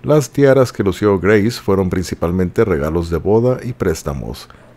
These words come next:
Aunque la americana no solía lucir joyas con grandes ornamentos, solía lucir piezas adaptadas a sus peinados o muestras pequeñas.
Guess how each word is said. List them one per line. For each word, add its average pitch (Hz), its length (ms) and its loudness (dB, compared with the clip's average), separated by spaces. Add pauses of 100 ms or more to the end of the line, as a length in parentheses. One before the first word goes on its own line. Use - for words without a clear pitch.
Aunque 147 280 0
la 151 140 6
americana 131 580 4
no 107 100 2
solía 98 300 0
lucir 92 400 -2
joyas 98 480 0
con 113 180 -2
grandes 90 380 -2
ornamentos, 82 720 -4 (340)
solía 160 380 2
lucir 131 320 0
piezas 117 400 0
adaptadas 101 640 -2
a 95 80 -2
sus 95 200 -8
peinados 120 580 0
o 90 80 -10
muestras 95 520 -4
pequeñas. 71 640 -8